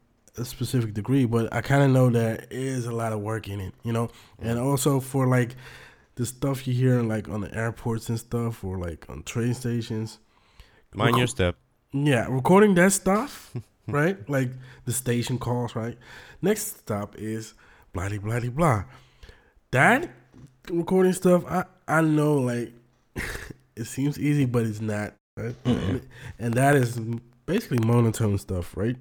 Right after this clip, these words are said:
Speaker 1: And then a book,
Speaker 2: Right.
Speaker 1: yeah, I can imagine that a book is, like, that much more difficult, but, you know, it,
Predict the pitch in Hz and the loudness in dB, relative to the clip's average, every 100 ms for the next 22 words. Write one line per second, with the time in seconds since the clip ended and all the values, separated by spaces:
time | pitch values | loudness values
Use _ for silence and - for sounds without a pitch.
0 | - 123 131 127 - - 117 127 143 180 | -6 -2 0 -2 -4 -10 2 6 8 6
1 | - 107 - - _ - 120 110 104 101 | 2 -6 -8 -14 _ -6 -2 0 0 0
2 | 98 95 92 98 - 151 208 185 127 120 | -2 -2 -4 -10 -6 0 4 6 8 6
3 | 120 120 110 107 92 90 101 95 98 90 | 6 6 4 4 2 0 0 0 -4 -6
4 | - 87 90 85 - - 98 104 101 98 | -8 -8 -8 -10 -14 -16 -12 -4 -2 -2
5 | 98 98 - 98 92 85 90 90 - - | -6 -8 -6 -4 -2 -4 -6 -8 -10 -12
6 | 90 - 117 120 120 - - - 139 151 | -12 -4 2 2 2 -6 -20 -8 -2 2
7 | 165 160 80 | 2 2 -2